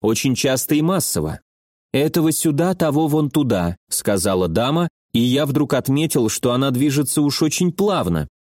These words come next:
словно плывёт по земле. Мы исполнили приказ, а она тем временем сходила куда-то и принесла поднос с иглой и банкой с зеленоватой и жутко пахнущей жидкостью.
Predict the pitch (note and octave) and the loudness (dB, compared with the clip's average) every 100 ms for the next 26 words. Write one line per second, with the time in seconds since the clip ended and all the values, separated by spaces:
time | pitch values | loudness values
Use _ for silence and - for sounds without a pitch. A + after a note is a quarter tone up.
0 | _ - G#2+ G2+ G2 F2+ A2 A2 D3+ - | _ -4 0 0 0 0 2 2 0 0
1 | G#2 G2 D#2+ D2+ - _ _ _ _ - | -2 0 -2 -4 -8 _ _ _ _ -2
2 | B2 A3+ G3 - D#3 C#3 B2+ A#2+ G2+ A#2 | 0 0 0 0 2 2 2 2 0 0
3 | - A#2 G#2+ - A2+ C#3 E3 D#3 C3 D3 | 2 0 0 0 0 0 0 0 2 2
4 | E3 D3+ C3+ A2 - A#2 G2 G2+ A2 D#3+ | 2 2 0 0 0 0 2 2 2 2
5 | F3+ F3+ F3+ F3 _ _ - A#3+ A3 G3+ | 2 2 0 -2 _ _ -2 0 2 2
6 | F3+ - F#3 E3+ D#3+ D3 D#3+ - D3 C3+ | 0 2 0 0 0 0 0 0 0 2
7 | C#3+ C3+ A#2 D3+ C#3 C#3+ G#2+ G2 A#2+ B2 | 2 2 2 0 0 0 0 0 0 0
8 | C3 E3 D#3+ C#3+ A#2 A#2 C3 D3+ - A#2+ | 0 0 0 0 2 0 0 -2 0 0
9 | A#2+ B2 - C3 A2 G2 - F2 - E2+ | 0 -2 0 0 0 0 -2 -4 -2 -4